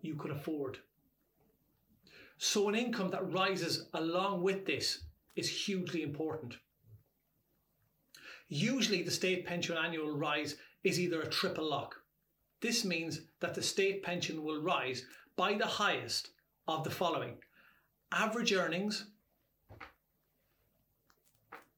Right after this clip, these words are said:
inflation to the year September measured by C P I, or the Consumer Price Index, or two point five percent. However,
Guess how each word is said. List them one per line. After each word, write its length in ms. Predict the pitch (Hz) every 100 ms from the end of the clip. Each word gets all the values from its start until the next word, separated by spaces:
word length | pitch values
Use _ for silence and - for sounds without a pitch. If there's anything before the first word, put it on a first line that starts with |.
| _ _ _ _
inflation 840 | 190 175 - 202 220 220 247 233 - - _ _
to 140 | - 190
the 120 | 190
year 440 | 170 190 185 170 - -
September 760 | - 175 - 175 151 165 - -
measured 420 | 160 156 175 156 151
by 160 | 151
C 320 | 147 - 185
P 220 | - 160 151
I, 280 | 180 240 - - -
or 100 | 151
the 60 | 127
Consumer 440 | 151 - 180 170
Price 340 | - 165 156
Index, 380 | 165 160 170 - - - - -
or 440 | 214 190 175 - - -
two 180 | 202
point 220 | 185 170 147
five 240 | 160 147
percent. 340 | - 139 120 - _ _ _ _ _ _ _ _ - - -
However, 480 | 185 208 180 143